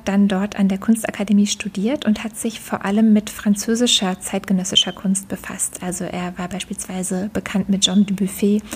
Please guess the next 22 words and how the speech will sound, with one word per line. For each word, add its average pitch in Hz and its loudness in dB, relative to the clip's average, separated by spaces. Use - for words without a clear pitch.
und - 2
hat 196 -4
sich - -4
eben 190 2
an 180 0
dessen 190 2
Malerei 180 0
auch 185 -2
orientiert 190 0
oder 190 -2
davon 190 -8
inspirieren 190 -2
lassen. 190 -4
Und 247 4
er 262 0
hat 269 -2
neunzehnhundertsechzig 247 0
ein 214 4
Stipendium 220 2
erhalten, 220 0
in 202 4
Rom 208 0